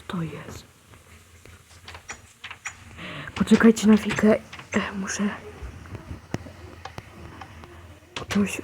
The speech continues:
ten król z kimś rozmawia. Okej, dobra, muszę być trochę ten... Co to był za dźwięk? Kitty, co to było? Kitty powiedziała,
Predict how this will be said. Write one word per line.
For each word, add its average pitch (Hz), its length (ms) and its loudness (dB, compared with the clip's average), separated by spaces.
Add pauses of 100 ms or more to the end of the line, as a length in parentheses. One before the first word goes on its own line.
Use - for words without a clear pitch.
(560)
ten 208 440 8
król 214 280 8 (160)
z - 160 -8
kimś 208 340 6
rozmawia. 202 840 8 (1800)
Okej, 196 420 8
dobra, 190 300 8
muszę 180 260 6
być - 100 2
trochę 180 300 0
ten... 180 340 4 (520)
Co 415 120 10
to 427 140 12
był 202 140 12
za 185 200 12
dźwięk? 175 520 4 (300)
Kitty, 254 240 10
co 339 160 8
to 247 160 10
było? 165 420 4 (1700)
Kitty - 240 2
powiedziała, 233 520 4